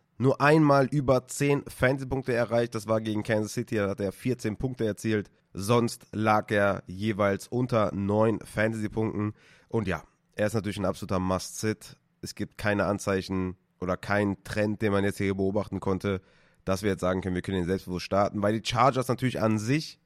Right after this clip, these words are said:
in den letzten fünf Wochen per Dropback Success Rate zum Beispiel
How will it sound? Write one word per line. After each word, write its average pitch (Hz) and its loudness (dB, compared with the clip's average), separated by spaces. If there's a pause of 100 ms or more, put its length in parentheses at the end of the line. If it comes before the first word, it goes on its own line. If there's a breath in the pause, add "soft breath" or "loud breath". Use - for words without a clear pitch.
(140)
in 127 2
den 135 4
letzten 135 0
fünf 135 2
Wochen 127 2 (200)
per 113 4
Dropback 123 2 (200)
Success - -2
Rate 110 0
zum 113 -4
Beispiel 104 0